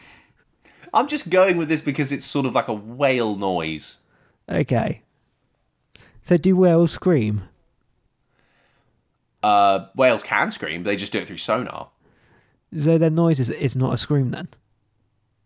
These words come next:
Speaker 1: Well, but that's a, but that, that sort of like a wider question of how you define a scream then.
Speaker 2: Of, like, terror.
Speaker 1: Does it have to be, does it have to be terror? Because you can scream in delight, can't you? Like,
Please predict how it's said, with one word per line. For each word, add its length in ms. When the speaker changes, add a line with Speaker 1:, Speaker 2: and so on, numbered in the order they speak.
Speaker 1:
Well, 120
but 140
that's 240
a, 40
but 260
that, 300
that 260
sort 420
of 80
like 140
a 40
wider 300
question 280
of 60
how 220
you 180
define 480
a 40
scream 520
then. 440
Speaker 2:
Of, 100
like, 200
terror. 560
Speaker 1:
Does 120
it 80
have 200
to 60
be, 160
does 160
it 40
have 140
to 40
be 80
terror? 320
Because 220
you 100
can 140
scream 280
in 80
delight, 380
can't 280
you? 100
Like, 200